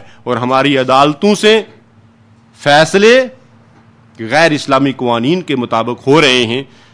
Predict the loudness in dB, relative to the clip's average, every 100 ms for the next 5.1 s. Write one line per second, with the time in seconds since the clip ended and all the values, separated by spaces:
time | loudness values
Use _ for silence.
0 | _ _ -12 -6 -4 -2 -6 -4 -4 -2
1 | -2 -2 -2 -2 -4 -2 -2 -2 0 0
2 | -2 -6 -4 -4 0 -2 -2 -10 -12 -12
3 | -2 2 4 2 -4 -10 -4 -4 -4 -8
4 | -8 -6 2 4 4 0 -2 -4 -2 -2
5 | -2